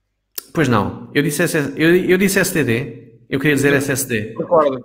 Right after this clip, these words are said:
Speaker 2: mas, eh, para S S D, eu queria dizer
Speaker 1: Solid,
Speaker 2: mais.
Speaker 1: Solid State Drive, S S D. Se eu disse S D D, peço imensa desculpa. Portanto, H D D,
Speaker 2: Ok.
Speaker 1: os mecânicos, e o S S D,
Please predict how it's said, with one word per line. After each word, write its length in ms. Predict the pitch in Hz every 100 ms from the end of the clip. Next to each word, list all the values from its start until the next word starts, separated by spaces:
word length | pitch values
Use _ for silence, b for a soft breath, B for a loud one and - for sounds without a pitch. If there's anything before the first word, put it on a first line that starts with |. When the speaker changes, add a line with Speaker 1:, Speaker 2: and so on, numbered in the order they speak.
| - 160
Speaker 2:
mas, 220 | 170 175
eh, 200 | 165 156
para 200 | 156 151
S 220 | 170 175
S 200 | 165 -
D, 300 | 139 110 - _ _ _
eu 80 | 123
queria 160 | 135
dizer 100 | 127
Speaker 1:
Solid, 260 | 143 143 127
Speaker 2:
mais. 220 | 120 -
Speaker 1:
Solid 260 | 165 165 156
State 260 | 160 151
Drive, 360 | 147 131 117 123 -
S 180 | - 139
S 160 | 135
D. 200 | 120 104
Se 120 | -
eu 60 | 127
disse 220 | 139 135
S 160 | 143 147
D 100 | 135
D, 120 | 135
peço 260 | 139 135 131
imensa 260 | 131 127
desculpa. 380 | 135 - 110 101
Portanto, 240 | - 113 120
H 220 | 117 127
D 160 | 131
D, 260 | 127 175 269
Speaker 2:
Ok. 160 | 113 107 _
Speaker 1:
os 160 | 127 127
mecânicos, 460 | 120 143 170 -
e 80 | 135
o 60 | 135
S 200 | 135 139
S 220 | 143 -
D, 280 | 147 156